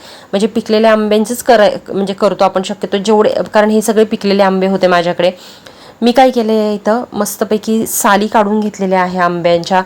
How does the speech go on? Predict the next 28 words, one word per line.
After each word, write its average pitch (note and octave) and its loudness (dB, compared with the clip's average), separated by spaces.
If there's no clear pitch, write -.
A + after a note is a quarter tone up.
आणि F#3+ 2
इथे G3+ -4
तुम्ही G#3+ 0
बघू G#3 -2
शकता, G#3+ -6
पातेल्यामध्ये G3+ 0
आहे G3 -2
ना, F3+ 0
मी F#3 -2
पूर्ण C4+ 4
असा C4+ 0
गर A3 4
काढून G3 0
घेत F#3 -6
आहे D#3 -6
त्याचा. C#3+ -6
आणि A#3 2
ज्या B3 4
काही C4 2
कोई B3+ 2
आहेत A3 0
ना, G#3 -4
ह्या G#3+ -4
नॉर्मल A3 2
पाण्यामध्ये G#3 0
बा-, G3 -4
बाजूला F#3 -2
मी F#3 0